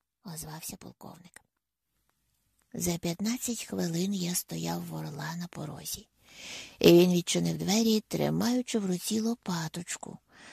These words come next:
усміхнувся і мовив: «Майлзе, заходь. Я тут бутерброд з яйцем роблю. Хочеш?» «Ні, дякую»,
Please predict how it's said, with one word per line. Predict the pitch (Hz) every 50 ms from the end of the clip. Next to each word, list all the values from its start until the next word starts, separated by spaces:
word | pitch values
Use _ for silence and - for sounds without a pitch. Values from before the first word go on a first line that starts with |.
| - - -
усміхнувся | 190 180 - - 170 165 - 202 214 220 - - -
і | 175 170 165 165
мовив: | 160 160 156 156 156 165 175 156 - - _ _ _ _ _ _ _ _ _ _
«Майлзе, | - - 107 131 139 143 160 202 247 285 277 208 156 151 - - - - _ _ _ _ -
заходь. | - 214 220 190 196 - - - 160 190 165 139 147 - - - - _ _ _ _ _ _ _ _ _ _
Я | - - 247 226 208
тут | 196 196 190 185 180
бутерброд | 147 170 190 185 196 180 170 160 151 165 190 196 175 - - -
з | - - - -
яйцем | 147 143 135 151 - - - 127 120 -
роблю. | - - - - - - - -
Хочеш?» | - - - - - - - - - - - - _ _ _ _ _ _ _ _ _ _ _ _ _ _ _ _ _ _ _ _ _ _ _ _
«Ні, | - 220 247 262 240 185 165 - - - - - -
дякую», | 254 277 269 - - 147 147 135 -